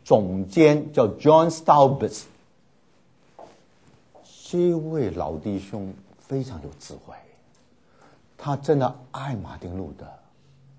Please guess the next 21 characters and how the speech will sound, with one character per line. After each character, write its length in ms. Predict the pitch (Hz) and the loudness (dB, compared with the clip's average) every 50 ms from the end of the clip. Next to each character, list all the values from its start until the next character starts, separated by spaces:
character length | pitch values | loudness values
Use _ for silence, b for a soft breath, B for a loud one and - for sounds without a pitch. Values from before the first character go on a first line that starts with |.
| _ _ - | _ _ -18
他 200 | - 151 147 151 147 - - - | -12 -12 -10 -12 -12 -16 -20 -4
真 340 | - 214 208 190 190 196 196 | 0 0 2 2 2 2 2
的 80 | 190 175 - - | 2 0 0 0
爱 180 | 151 151 123 107 | 0 0 0 0
财。 380 | 104 - - - 98 - - - - - - _ _ _ _ b b b b b b b b b b b b b b b b b _ | 0 -4 -8 -8 -8 -8 -8 -12 -16 -20 -20 _ _ _ _ b b b b b b b b b b b b b b b b b _
看 300 | - - 214 208 214 208 | 4 10 12 12 12 12
到 100 | 226 214 | 12 12
马 180 | 196 165 156 175 | 12 12 12 12
丁 200 | 196 220 220 226 | 12 12 10 8
路 120 | 240 233 | 8 8
德 160 | 196 196 196 | 10 8 8
这 240 | 180 160 208 226 240 | 10 10 10 10 10
种 200 | - 190 165 160 | 10 8 8 8
的 100 | 170 170 | 8 8
单 340 | 170 - 208 196 208 202 196 | 8 8 8 8 8 6 4
纯、 520 | - - - 156 139 143 147 160 165 - - | 2 4 6 8 8 8 6 4 0 -6 2
这 160 | - 175 190 | 6 6 6
种 140 | 208 180 147 | 8 6 6
的 100 | 139 151 | 4 4
渴 380 | 147 - - - 131 120 127 135 | 2 0 -2 -2 0 2 2 2
慕， 380 | 135 156 190 220 196 135 B | 2 4 6 8 8 6 B